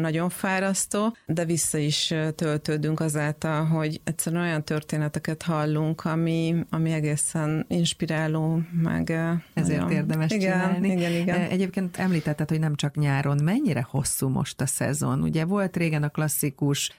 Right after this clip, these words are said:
Speaker 2: májustól
Speaker 1: Mhm.
Speaker 2: szeptemberig, de hát ez azért most már megváltozott, sőt, hát a négy évszakos Balaton koncepció az, az már évek óta itt van.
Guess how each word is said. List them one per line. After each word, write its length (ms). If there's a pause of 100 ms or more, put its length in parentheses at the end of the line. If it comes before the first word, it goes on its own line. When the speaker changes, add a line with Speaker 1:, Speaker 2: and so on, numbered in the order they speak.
Speaker 2:
májustól 880
Speaker 1:
Mhm. 100 (120)
Speaker 2:
szeptemberig, 1000 (220)
de 540 (100)
hát 240
ez 120
azért 260
most 180
már 120
megváltozott, 640
sőt, 360
hát 180
a 40
négy 200
évszakos 460
Balaton 400
koncepció 680
az, 320
az 140
már 180
évek 340
óta 420 (100)
itt 200
van. 300